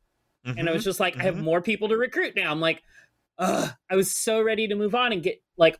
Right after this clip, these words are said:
Speaker 1: on with the story and actually progress stuff. And I just never felt like I was progressing. And to your, like,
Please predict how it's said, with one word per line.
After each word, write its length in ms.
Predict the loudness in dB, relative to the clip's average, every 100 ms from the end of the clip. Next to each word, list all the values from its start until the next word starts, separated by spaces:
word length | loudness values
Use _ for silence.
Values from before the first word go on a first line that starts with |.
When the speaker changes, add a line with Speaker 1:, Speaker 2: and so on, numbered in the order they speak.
| _
Speaker 1:
on 280 | -2 0 0
with 100 | -2
the 80 | -6
story 380 | -2 0 0
and 80 | 0
actually 280 | -4 -4 -4
progress 380 | -2 0 0 0
stuff. 220 | -2 0
And 80 | 0
I 60 | -4
just 160 | -4
never 200 | -2 -2
felt 220 | -2 -2
like 160 | -2 -2
I 40 | -2
was 100 | -2
progressing. 540 | 0 0 2 -2 -4 -10 -20 -20 _
And 280 | -2 0 0 -6 _ -8
to 120 | -6
your, 400 | -2 0 0 -4 _ 0
like, 280 | 2 0